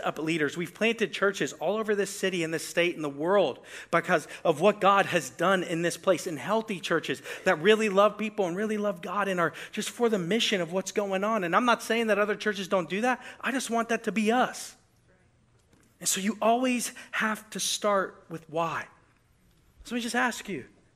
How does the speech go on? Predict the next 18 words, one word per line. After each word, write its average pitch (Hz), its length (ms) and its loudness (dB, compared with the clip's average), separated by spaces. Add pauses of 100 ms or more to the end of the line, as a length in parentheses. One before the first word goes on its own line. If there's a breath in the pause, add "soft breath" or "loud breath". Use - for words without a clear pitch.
(840)
what's 233 220 -6
your 226 80 -4
why? 175 320 2 (1600)
In 190 100 -4
your 190 80 -2
family, 190 480 0 (880)
in 160 120 -6
your 190 100 2
relationship 208 580 2
with 202 140 -6
your 185 80 -4
spouse, 175 480 -2
in 202 140 -8
your 202 80 -8
church, - 680 -4 (840)
in 170 100 -8
your 190 80 -4
job. 170 560 2